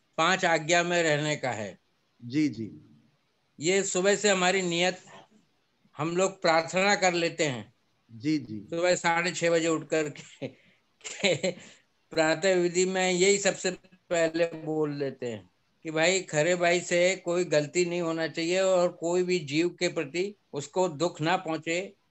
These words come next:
Speaker 1: ये हमारी हमेशा सदैव प्रार्थना रहती है।
Speaker 2: जी, जी।
Speaker 1: तो मैं क्या सोचता हूँ, कभी-कभी हो जाता है या नहीं भी होता है, तो कभी-कभी जो ये वाणी तो हमारे हाथ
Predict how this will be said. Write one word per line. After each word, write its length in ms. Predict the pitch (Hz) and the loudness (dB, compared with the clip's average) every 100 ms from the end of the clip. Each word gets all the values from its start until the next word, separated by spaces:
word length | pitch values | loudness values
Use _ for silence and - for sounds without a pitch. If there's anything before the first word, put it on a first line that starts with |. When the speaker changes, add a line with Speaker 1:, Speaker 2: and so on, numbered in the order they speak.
| _ 143 | _ -2
Speaker 1:
ये 180 | 175 | 2
हमारी 320 | 175 160 165 175 | 2 2 2 0
हमेशा 440 | 147 165 160 185 | 0 -2 0 -2
सदैव 360 | 175 160 175 180 | -2 -4 -2 -4
प्रार्थना 480 | 160 151 147 160 | -2 -4 -4 -4
रहती 340 | 143 123 110 117 | -4 -6 -8 -14
है। 140 | 101 _ _ - | -14 _ _ -18
Speaker 2:
जी, 260 | 120 165 180 | -2 0 2
जी। 160 | 147 107 - - - _ _ _ _ _ _ _ _ _ - | -2 -4 -8 -20 -20 _ _ _ _ _ _ _ _ _ -2
Speaker 1:
तो 420 | 165 180 175 190 156 | 4 6 6 4 0
मैं 440 | 160 175 208 208 | -2 0 2 2
क्या 120 | 220 | 2
सोचता 380 | 220 185 160 - | 0 -2 -2 -2
हूँ, 140 | 202 214 | -2 0
कभी-कभी 560 | 190 196 202 202 220 | 0 0 0 2 2
हो 300 | 143 123 196 | 2 2 4
जाता 380 | 214 190 190 190 | 6 4 4 4
है 400 | 160 147 175 - _ _ _ - | 4 4 0 -6 _ _ _ -2
या 280 | 175 196 190 | 2 4 2
नहीं 280 | 170 202 226 | 2 2 4
भी 120 | 233 | 6
होता 320 | 202 196 185 | 6 6 4
है, 100 | 180 | 4
तो 180 | 180 208 | 2 -2
कभी-कभी 520 | 202 202 208 214 220 | 0 0 2 2 4
जो 180 | 202 214 | 4 6
ये 120 | 202 | 4
वाणी 360 | 175 165 185 202 | 2 0 0 0
तो 120 | 208 | 0
हमारे 460 | 185 185 196 208 | 2 2 2 2
हाथ 220 | 180 151 | 2 0